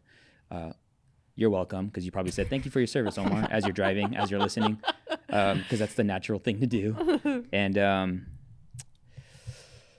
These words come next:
Speaker 1: and it, that, that was very formative, that in the time I was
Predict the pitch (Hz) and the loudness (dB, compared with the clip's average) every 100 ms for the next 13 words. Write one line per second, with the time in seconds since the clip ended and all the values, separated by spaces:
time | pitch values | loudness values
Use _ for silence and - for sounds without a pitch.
0 | _ _ - 120 117 104 - - _ _ | _ _ 0 4 4 2 -2 -6 _ _
1 | _ - 135 107 120 117 123 127 107 120 | _ 2 2 4 4 4 4 4 6 6
2 | 110 120 120 110 104 95 - 127 117 - | 6 6 6 6 6 2 0 2 2 2
3 | 110 110 104 98 92 90 - | 0 2 2 2 -2 -6 -14